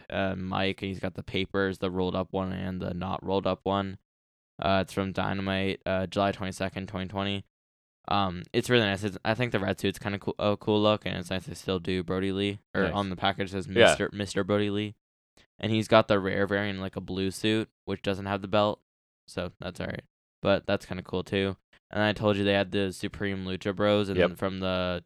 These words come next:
Speaker 1: cage match, which is pretty cool, which that gear is really nice. So I'll,
Speaker 2: No
Speaker 1: I'll definitely
Speaker 2: doubt.
Speaker 1: go this, get those at some point.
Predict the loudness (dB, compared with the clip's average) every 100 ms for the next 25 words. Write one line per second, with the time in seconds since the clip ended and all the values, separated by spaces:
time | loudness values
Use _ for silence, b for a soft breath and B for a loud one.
0 | -8 0 0 0 0 2 0 -2 -12 -6
1 | -2 -2 -2 2 4 4 2 0 0 -4
2 | -6 -6 -6 -4 -4 -2 -2 2 6 6
3 | 4 0 -2 -8 -14 _ -4 -4 -6 -4
4 | -6 -4 -4 -4